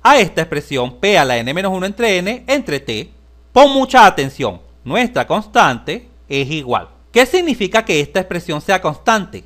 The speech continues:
Que si evalúas esta expresión en la entrada y en la salida, te dará igual. Por ejemplo, si la evalúas en la salida, la presión dos elevado a la n menos uno entre n, dividido entre la temperatura dos, debe ser exactamente igual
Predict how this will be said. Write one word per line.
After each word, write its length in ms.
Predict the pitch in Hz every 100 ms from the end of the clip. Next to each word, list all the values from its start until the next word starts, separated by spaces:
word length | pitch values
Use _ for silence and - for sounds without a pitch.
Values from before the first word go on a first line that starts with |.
| _
Que 140 | 185
si 160 | 185 202
evalúas 540 | 165 147 294 202 120 -
esta 300 | 143 - 202
expresión 520 | 208 190 220 151 98
en 160 | 151 143
la 80 | 135
entrada 460 | 120 202 196 120 -
y 120 | 127
en 60 |
la 120 | 160 202
salida, 580 | 254 220 175 240 - - -
te 120 | 330
dará 240 | 247 170
igual. 440 | 135 120 120 120 170 - -
Por 140 | - 160
ejemplo, 400 | 175 220 135 123
si 160 | 156
la 100 | 147
evalúas 400 | 139 127 240 170
en 80 | 131
la 80 | 156
salida, 600 | 185 247 208 151 196 - - - -
la 260 | 139 135
presión 460 | 120 117 - 135 160
dos 320 | 208 156 - -
elevado 560 | 117 113 127 175 123 117
a 100 | 113
la 120 | 110
n 180 | 107 131
menos 180 | 175 165
uno 200 | 190 151
entre 360 | 110 127 196 156
n, 220 | 117 165 - _ _ _ _ _ 127
dividido 800 | 156 143 135 156 226 180 110 -
entre 280 | 127 113 113
la 180 | 110 -
temperatura 640 | 104 104 101 - 107 160
dos, 360 | 214 151 170 -
debe 400 | 139 220 247 240
ser 440 | 240 202 151 - -
exactamente 1000 | 127 117 - 254 254 - 165 147 160 240
igual 440 | 220 170 135 175